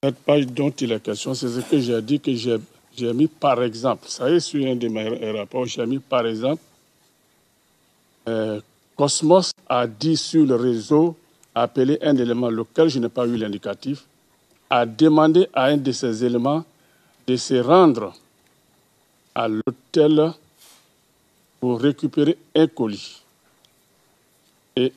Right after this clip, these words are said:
a, a envoyé ça, euh, il y a un autre indicatif, là, a envoyé ça à, à cet indicatif et à remettre à Atlas.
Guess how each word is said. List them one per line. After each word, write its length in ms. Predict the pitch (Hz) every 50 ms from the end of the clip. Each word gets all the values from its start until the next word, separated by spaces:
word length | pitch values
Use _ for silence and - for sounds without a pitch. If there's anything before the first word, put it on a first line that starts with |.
| _
a, 220 | - 120 117 120 123 117 - _
a 160 | - 123 113
envoyé 320 | 113 113 110 127 135 147 147
ça, 400 | 139 - 151 139 143 156 160 - - _ _ _ _ _ _ -
euh, 480 | 117 113 113 104 104 104 101 107 104 104 -
il 60 | -
y 40 | 113
a 40 | 110
un 140 | 117 127 131
autre 160 | 143 - 139
indicatif, 640 | 127 120 120 113 - 123 117 - - 156 135 -
là, 140 | - 117 110
a 40 | 107
envoyé 240 | 107 110 120 131 131
ça 180 | - - 123
à, 640 | 120 - 107 113 110 110 107 107 107 104 104 104 98 - _ _ _ _ _ _ _ _ _ _ _ _ _ _ _ _ _ _ _ _ _ _ _ _ _ _ _ _ _ _ _ _ _ _
à 100 | - 127
cet 260 | 123 - - 123 - 135
indicatif 760 | 127 127 123 - - 123 120 - - 147 170 165 - - - _ _ _ _ _ _
et 100 | - 135
à 100 | 127 123
remettre 360 | 117 120 120 127 147 170 - - _ _ _ _ _ _ _ _ -
à 260 | 135 131 139 - - - - -
Atlas. 640 | - 127 - - 135 117 107 - - - - - -